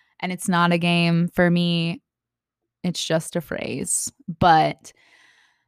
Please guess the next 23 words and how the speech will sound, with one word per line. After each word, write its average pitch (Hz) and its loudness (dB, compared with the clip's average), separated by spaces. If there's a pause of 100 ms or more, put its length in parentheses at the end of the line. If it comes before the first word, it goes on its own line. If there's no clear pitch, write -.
(800)
to - -10
kind 269 0
of 247 -2
put 247 -2
it 233 0
in 220 -2
perspective, 175 -8
you 185 -6
know, 175 -6
you 214 -4
have 226 -2
to - -6
do 175 -2
what's 170 -2
best - 0
for 160 -6
you - -4 (100)
and 175 -2
what 165 -4
you 170 -4
feel. - -6
Will 185 2
it 214 0